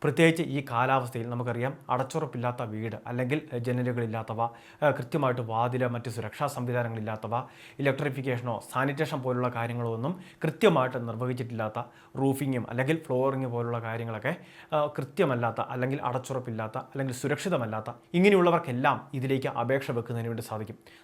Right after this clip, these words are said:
നമ്മൾ മുൻപ് പറഞ്ഞ മുൻഗണനാ മാനദണ്ഡം പാലിച്ചാൽ മതി. അതോടൊപ്പം തന്നെ ബി പി എൽ റേഷൻ കാർഡ് ആണെങ്കിലാണ് ഈ സഹായം നമുക്ക് ലഭിക്കുക. അൻപതിനായിരം രൂപയാണ് സഹായം ലഭിക്കുന്നത്.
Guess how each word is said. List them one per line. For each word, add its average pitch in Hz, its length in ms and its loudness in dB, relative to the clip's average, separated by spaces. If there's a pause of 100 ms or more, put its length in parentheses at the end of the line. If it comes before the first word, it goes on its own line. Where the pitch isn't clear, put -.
നമ്മൾ 151 240 6
മുൻപ് 147 240 2
പറഞ്ഞ 127 240 0
മുൻഗണനാ 131 460 0
മാനദണ്ഡം 117 400 -2
പാലിച്ചാൽ 117 400 -4
മതി. 123 160 -2 (400)
അതോടൊപ്പം 139 360 8
തന്നെ 131 220 -2
ബി 143 80 -2 (140)
പി 185 120 2
എൽ 170 60 4 (100)
റേഷൻ 127 300 -2
കാർഡ് 135 240 2
ആണെങ്കിലാണ് 117 580 -2 (140)
ഈ 139 40 2 (120)
സഹായം 117 400 -2
നമുക്ക് 110 260 -6
ലഭിക്കുക. 110 320 -6 (440)
അൻപതിനായിരം 139 640 4
രൂപയാണ് 120 320 -4 (100)
സഹായം 117 360 -2
ലഭിക്കുന്നത്. 110 380 0